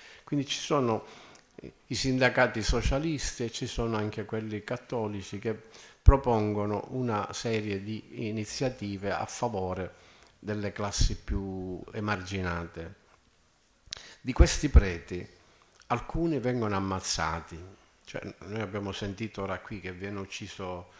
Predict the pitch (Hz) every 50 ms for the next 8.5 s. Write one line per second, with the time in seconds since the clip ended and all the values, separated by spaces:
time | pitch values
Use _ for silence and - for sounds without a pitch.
0 | - - - _ _ _ _ - - - 90 92 90 90 87 107 110 113 120 120
1 | 135 135 127 117 104 - - 92 90 87 95 92 92 92 90 - - 90 85 -
2 | - 90 87 87 87 85 85 82 80 82 80 80 82 80 78 80 - - - -
3 | - - - - 92 78 71 85 87 87 - - 90 85 82 80 80 80 80 -
4 | - - - - - - - _ - - - - - - - - - - 92 -
5 | - _ _ _ _ _ _ _ - - _ _ - 95 - - - - - -
6 | - - - - 95 104 87 - - - - - - - - - _ _ _ _
7 | - 165 170 170 180 170 143 110 98 - - - - - - - - _ _ _
8 | _ _ _ _ - - 139 117 - -